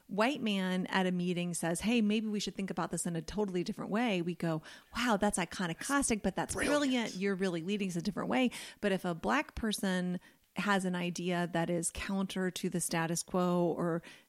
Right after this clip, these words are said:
Speaker 1: general wisdom, we go like, "Oh, that's cute, but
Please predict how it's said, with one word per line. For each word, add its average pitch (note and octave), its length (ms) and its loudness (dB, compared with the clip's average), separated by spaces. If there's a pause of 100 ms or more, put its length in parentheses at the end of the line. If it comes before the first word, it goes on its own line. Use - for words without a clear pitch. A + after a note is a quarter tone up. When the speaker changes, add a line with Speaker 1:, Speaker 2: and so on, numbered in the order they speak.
Speaker 1:
general F3+ 320 0
wisdom, E3 320 -2
we D#3+ 100 -4
go D#3+ 180 -4
like, D#3 300 -4
"Oh, F#3 680 0
that's F#3+ 240 -4
cute, F#3 460 -4
but E3+ 480 -2